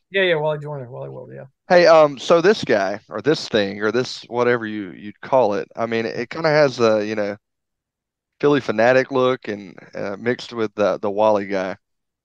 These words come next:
Speaker 2: But, you
Speaker 1: Yeah.
Speaker 2: know, when, when Blooper was first, uh, introduced as a Braves mascot, I thought that was a weird looking thing, but he's grown on me. And the fact that he, he dominates Twitter pretty good is funny.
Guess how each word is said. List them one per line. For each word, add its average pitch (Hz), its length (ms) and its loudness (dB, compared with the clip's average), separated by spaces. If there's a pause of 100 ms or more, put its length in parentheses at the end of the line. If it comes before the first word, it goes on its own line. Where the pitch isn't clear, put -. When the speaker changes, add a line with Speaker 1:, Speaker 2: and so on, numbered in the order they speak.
Speaker 2:
But, 143 80 2
you 151 60 0
Speaker 1:
Yeah. 170 60 2
Speaker 2:
know, 196 140 4
when, 170 200 0
when 139 200 -4
Blooper 131 520 -2
was 104 140 -4
first, 113 500 -4
uh, 98 500 4
introduced 110 580 -6
as 98 100 -4
a 101 60 -6
Braves 120 360 -2
mascot, 90 640 -6 (340)
I 101 120 -4
thought 110 280 0
that 104 140 0
was 98 140 -8
a 101 40 -10
weird 98 220 -10
looking 95 260 -12
thing, 95 280 -10
but 101 80 -8
he's 98 100 -8
grown 143 300 -2
on 98 160 -6
me. 95 100 -10 (640)
And 190 160 2
the 208 60 4
fact 180 240 2
that 147 100 -2
he, 139 220 0
he 135 100 -4
dominates 131 460 2
Twitter 120 300 -6
pretty 98 220 -8
good 92 240 -4
is 92 120 -8
funny. 90 300 -10